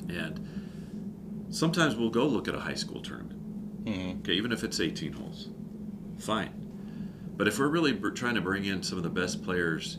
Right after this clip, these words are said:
Speaker 1: in the region or the country,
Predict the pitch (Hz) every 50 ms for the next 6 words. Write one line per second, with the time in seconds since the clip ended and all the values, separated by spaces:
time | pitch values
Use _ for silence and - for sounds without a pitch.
0 | - - 80 78 73 76 76 76 78 78 78 76 - - 78 82 82 92 82 -
1 | 82 73 - - - - - - - - 71 73 67 - - - - 95 87 -
2 | - - 69 64 - -